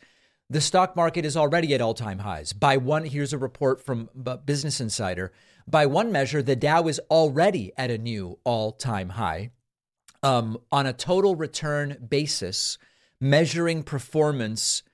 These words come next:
that includes the dividend payments, the Dow Jones Industrial Average is already at an all-time high. The S and P five hundred is less than one percent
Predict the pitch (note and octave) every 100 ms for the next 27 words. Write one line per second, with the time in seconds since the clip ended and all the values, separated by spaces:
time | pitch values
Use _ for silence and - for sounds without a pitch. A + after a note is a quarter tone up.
0 | _ A#2+ C3+ B2+ B2 B2 - E3 E3+ F#3
1 | C3+ B2+ C3 E3 D3 A2+ G2 G#2+ G#2 F2+
2 | G2 - - _ _ _ - G#2+ C#3 C3
3 | C#3+ F3 C3 D#3 D3+ D#3 C#3 C#3 C#3 -
4 | B2+ - A2+ A#2 A#2 A2 - C3 - _
5 | D#3+ E3+ D#3+ D3 C#3+ C3 B2+ B2 A#2+ A2+
6 | A2+ A2 A2 G2 B2 C#3+ D3 D#3 - _
7 | _ _ G#2 B2+ C3 - C#3 B2 C3+ A#2+
8 | B2 A2+ A2+ E3+ D#3 D#3 C#3+ D3 _ _
9 | C#3 A2 B2 B2+ C3+ - C#3 B2 A#2 A#2+
10 | D#3 F#3 G3 - F3+ D3 - D3+ D3